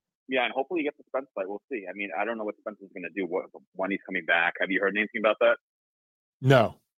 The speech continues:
Speaker 2: No, nothing that I'm, I'm gonna put on the record. I mean,
Speaker 1: Okay.
Speaker 2: I, I have friends at Top Rank and stuff, um, but I'm not gonna put anything out there with, with that. So, um, I, I honestly do not know.
Speaker 1: Okay. And then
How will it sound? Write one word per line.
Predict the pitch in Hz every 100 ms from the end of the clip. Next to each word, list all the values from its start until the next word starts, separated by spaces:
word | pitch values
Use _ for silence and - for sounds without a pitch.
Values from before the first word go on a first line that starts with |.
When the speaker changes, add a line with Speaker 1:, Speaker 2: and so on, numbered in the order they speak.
| _ _ _ -
Speaker 2:
No, | 160 123
nothing | 139 170 175 151
that | 139
I'm, | 120 117
I'm | 123
gonna | 131 110
put | 135
on | 113
the | 104
record. | 113 107 107
I |
mean, | 113 113
Speaker 1:
Okay. | - 147
Speaker 2:
I, | 165
I |
have | 139
friends | - 135 131 120
at | 110
Top | 120 113
Rank | 117 110 107
and | 87
stuff, | - 110 107 113
um, | 104 95 - - - - - - - _ _ _ _ _
but | 151
I'm | 160 156
not | 143
gonna | 135
put | 127 147
anything | 120 113 117
out | 110 107
there | 110 101 98
with, | 120 117
with | 110 107
that. | 98 92
So, | - 110 101 95
um, | 110 104 92 92 - _ -
I, | 131 117 120
I | -
honestly | 131 127 120 123
do | 113 113
not | 107 92
know. | 85 80 _ _ _ _ _ _ _ _ _ _ _ _ _ _ _ _ _ _ _ _ _ _
Speaker 1:
Okay. | 92 87 80 _ _ _ _ _ -
And | 107
then | 110